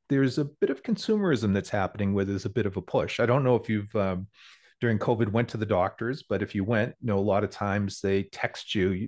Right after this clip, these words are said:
you know, "Be in the parking lot at this time," text you, you come right in.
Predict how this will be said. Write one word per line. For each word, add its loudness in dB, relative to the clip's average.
you -2
know, -4
"Be 0
in 2
the -2
parking 0
lot 2
at -8
this -4
time," -2
text -4
you, 2
you 0
come -4
right 0
in. -2